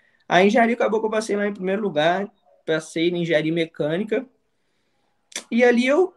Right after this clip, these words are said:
retomei, assim, comecei a utilizar insulina. Na verdade, eu tenho uma curiosidade bacana, ninguém nunca me aplicou insulina na vida, né? Desde o meu primeiro, a primeira aplicação ali, a médica já falou, "Não, isso, isso aqui vai virar sua realidade." Ela foi, foi muito realista comigo, assim,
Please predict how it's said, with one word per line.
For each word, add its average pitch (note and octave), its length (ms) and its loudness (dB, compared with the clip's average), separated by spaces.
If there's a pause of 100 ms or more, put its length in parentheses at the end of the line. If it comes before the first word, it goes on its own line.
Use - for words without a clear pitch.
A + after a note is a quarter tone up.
retomei, B3+ 640 2
assim, F3+ 400 -4
comecei F#3 420 -2
a - 20 2
utilizar F3+ 320 -2
insulina. F#3+ 680 -2
Na A2+ 100 -6
verdade, G#3 300 -2
eu - 120 -8
tenho G3 140 -2
uma A3+ 60 -8
curiosidade E3+ 380 -2
bacana, D#3+ 540 -6 (260)
ninguém E3+ 200 2
nunca A#3 180 2
me A#3 80 2
aplicou A3+ 280 -4
insulina F#3+ 340 -2
na F#3 180 -2
vida, A#2 320 -4
né? A#2+ 160 -6
Desde D#3 280 -4
o - 20 -4
meu E3 120 -4
primeiro, C#3+ 440 -8
a C#3+ 40 -8
primeira D3 280 -12
aplicação C3+ 500 -8
ali, C#3 200 -6
a D3+ 80 4
médica C#3 260 -6
já D#3 40 -10
falou, D#3 220 -8
"Não, D3 200 -16
isso, - 200 -20
isso - 340 -20
aqui F3+ 100 -20
vai G3 120 -6
virar G#3 180 -6
sua A#3+ 140 -8
realidade." A#3+ 640 -4 (340)
Ela G3 120 0
foi, - 140 0
foi - 540 -6
muito G#4 200 -2
realista D#3 540 -2
comigo, C#3 460 -6
assim, - 340 -6